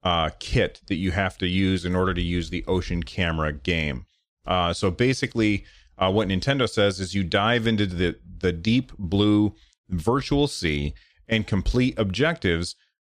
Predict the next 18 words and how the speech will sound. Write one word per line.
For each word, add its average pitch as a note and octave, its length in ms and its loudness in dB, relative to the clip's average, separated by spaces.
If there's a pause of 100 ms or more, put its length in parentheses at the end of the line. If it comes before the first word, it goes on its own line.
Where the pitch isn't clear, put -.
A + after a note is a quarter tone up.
by A2 160 2
taking B2+ 480 0
photos G2 460 2
of E2+ 100 -4
sea C#3+ 280 0
life. F2 360 0
The F#2+ 160 0
ocean G#2+ 400 2
is F#2+ 160 -2
full E2+ 260 -2
of E2 100 -2
surprises. D2+ 640 -4
So F#2 320 -2 (640)
I D3 40 2
think F3+ 200 -4
that's F#3 240 0
kinda C3+ 400 0
cool. F#3+ 500 0